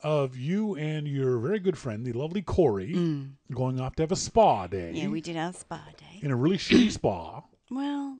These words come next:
Speaker 2: yeah, I don't
Speaker 1: Mm.
Speaker 2: wanna say, mm,
Speaker 1: I'll
Speaker 2: okay.
Speaker 1: say it. No, see,
Speaker 2: I
Speaker 1: stand
Speaker 2: d-, I,
Speaker 1: up.
Speaker 2: I
Speaker 1: It was
Speaker 2: didn't
Speaker 1: very disappointing.
Speaker 2: I was a, th-, I mean, just because I was with Corey, it was wonderful
Speaker 1: It was
Speaker 2: 'cause I
Speaker 1: fun.
Speaker 2: love
Speaker 1: You,
Speaker 2: her
Speaker 1: yeah,
Speaker 2: dearly.
Speaker 1: yes.
Speaker 2: So yes,
Speaker 1: But the
Speaker 2: yeah,
Speaker 1: spa
Speaker 2: but there was a
Speaker 1: itself,
Speaker 2: sauna there.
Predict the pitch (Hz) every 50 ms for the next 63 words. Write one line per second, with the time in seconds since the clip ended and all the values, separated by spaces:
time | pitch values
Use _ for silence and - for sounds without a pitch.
0 | _ _ 226 208 202 202 208 196 214 202 185 170 165 160 - - 165 - - 170
1 | 165 160 160 - 139 202 262 - - 262 240 240 285 240 226 180 156 202 254 -
2 | - 269 233 240 277 285 262 - - - 247 - - 160 151 185 220 - 269 254
3 | 247 - - - - _ - 202 214 214 214 208 208 180 185 _ _ _ _ _
4 | - _ - 226 247 147 143 127 117 107 104 135 135 151 170 185 190 214 180 220
5 | 180 196 208 185 139 - 104 - - - - - 339 - - 427 466 523 523 453
6 | 381 339 320 262 208 - _ - 190 175 - - - 233 233 233 226 226 226 202
7 | 277 311 285 - - 247 - 269 277 240 233 208 190 185 175 175 175 170 - -
8 | 214 202 185 165 151 143 - - - 147 151 156 147 139 143 - - - 135 131
9 | 127 151 - 165 165 165 170 170 165 160 165 165 160 156 170 160 156 151 151 151
10 | 151 - 160 160 - - 147 151 151 - - 143 156 139 135 196 - - - -
11 | - - 143 107 120 113 - 156 156 143 147 175 202 233 233 214 220 - - 262
12 | - - - 294 294 269 233 185 170 151 - 151 147 156 - - 160 -